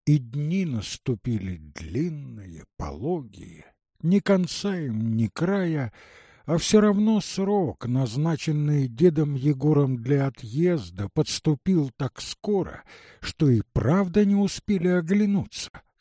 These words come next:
когда и куда проскочили последние две недели. И то уж Настасья после Троицы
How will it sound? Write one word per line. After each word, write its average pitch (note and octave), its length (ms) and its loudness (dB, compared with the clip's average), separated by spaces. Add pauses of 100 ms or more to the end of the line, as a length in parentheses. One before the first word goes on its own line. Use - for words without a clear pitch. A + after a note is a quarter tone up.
(140)
когда B2+ 680 -2
и F#2 200 -14
куда D3+ 360 0
проскочили C#3 840 -4
последние E3+ 840 -4 (400)
две F3+ 280 4
недели. D#3+ 640 -2 (420)
И - 120 -6
то E3+ 160 0
уж A3 260 -4
Настасья F#3+ 840 0
после C#3 500 -2
Троицы C#3 760 -2